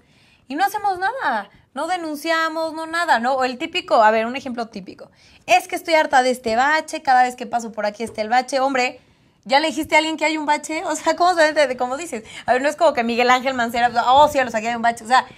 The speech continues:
real, nosotros tenemos que actuar. Vivimos en sociedad y buscamos un bien común.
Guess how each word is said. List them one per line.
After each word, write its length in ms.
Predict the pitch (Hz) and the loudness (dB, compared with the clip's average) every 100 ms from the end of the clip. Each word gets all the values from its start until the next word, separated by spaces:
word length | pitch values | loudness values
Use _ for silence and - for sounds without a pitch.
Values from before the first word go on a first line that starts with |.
| - - - | -20 -20 -2
real, 320 | 262 294 330 | 6 6 6
nosotros 400 | 359 392 403 427 | 2 0 -2 -2
tenemos 240 | 381 415 | -2 -4
que 80 | 359 | -2
actuar. 300 | 320 302 330 539 | -2 -2 -4 -4
Vivimos 420 | 233 262 311 370 370 | -8 -8 -8 -10 -8
en 120 | 277 | -6
sociedad 440 | 247 247 247 294 | -6 -4 -2 -2
y 60 | 339 | -6
buscamos 380 | 208 - 247 247 | -12 -12 -14 -12
un 80 | 254 | -12
bien 160 | 247 247 | -10 -12
común. 460 | 226 220 285 285 | -12 -12 -14 -18